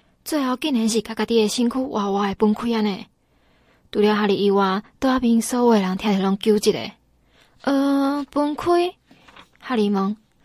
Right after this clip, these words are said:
“因甲家己的一半身躯留伫原地。”威斯利先生回答，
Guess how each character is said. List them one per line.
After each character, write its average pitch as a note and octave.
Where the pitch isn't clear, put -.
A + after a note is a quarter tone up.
“因 A3+
甲 G#3
家 G#3
己 G#3+
的 G3
一 F3+
半 G3
身 G#3
躯 -
留 G3+
伫 F3+
原 F3+
地。” F3
威 G#3
斯 G3+
利 F#3
先 F#3+
生 G3
回 F#3+
答， E3+